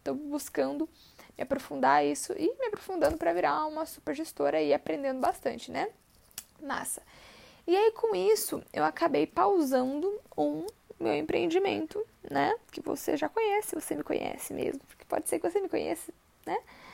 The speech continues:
Meu empreendimento, decidi pausar ele no momento por ser adulta mesmo, né? Eu preciso assim, cara, eu preciso de renda.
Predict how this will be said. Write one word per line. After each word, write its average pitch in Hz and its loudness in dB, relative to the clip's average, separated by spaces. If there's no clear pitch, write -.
Meu 302 2
empreendimento, 320 4
decidi - -6
pausar 294 6
ele 262 6
no 175 -4
momento 170 0
por 508 10
ser 494 4
adulta 392 6
mesmo, 311 0
né? 285 -2
Eu 370 -4
preciso 311 -6
assim, 262 -4
cara, - 0
eu 262 -8
preciso 277 -8
de 339 2
renda. 311 -2